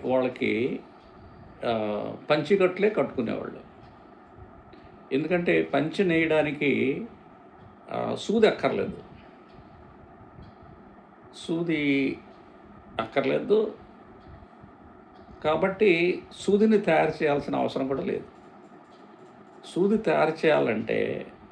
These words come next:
అదే చిన్న విషయం కాదు. ఇప్పుడు మనం ఉపయోగించే సూది, ఆ, దేంతో తయారు చేసి ఉంటది? స్టీల్తో తయారు చేసి ఉంటది.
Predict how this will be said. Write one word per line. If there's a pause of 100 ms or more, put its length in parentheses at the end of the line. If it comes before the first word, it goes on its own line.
(240)
అదే
చిన్న
విషయం
కాదు. (1300)
ఇప్పుడు
మనం
ఉపయోగించే
సూది, (880)
ఆ, (100)
దేంతో
తయారు
చేసి
ఉంటది? (760)
స్టీల్తో
తయారు
చేసి
ఉంటది.